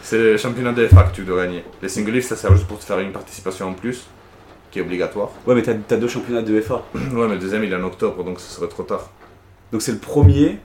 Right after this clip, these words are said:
Speaker 1: Qui qualifie pour les deux.
Speaker 2: qui te qualifie pour aussi le, donc, euh, ok, d'accord. Ok. Et,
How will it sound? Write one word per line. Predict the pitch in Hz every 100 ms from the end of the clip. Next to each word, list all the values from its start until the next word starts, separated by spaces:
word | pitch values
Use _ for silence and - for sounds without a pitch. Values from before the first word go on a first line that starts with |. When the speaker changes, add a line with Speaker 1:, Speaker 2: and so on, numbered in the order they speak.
| - - _ - -
Speaker 1:
Qui | -
qualifie | 101 92 95
pour | 95 92 90
les | 85
deux. | 85 87 -
Speaker 2:
qui | 127
te | 120
qualifie | 110 127 123 - 143
pour | 123 113
aussi | 113 - 123
le, | 113 110 107
donc, | 107 104 -
euh, | - - - 104
ok, | 117
d'accord. | 104 107 104 - - - - - - - - - - -
Ok. | -
Et, | 117 131 -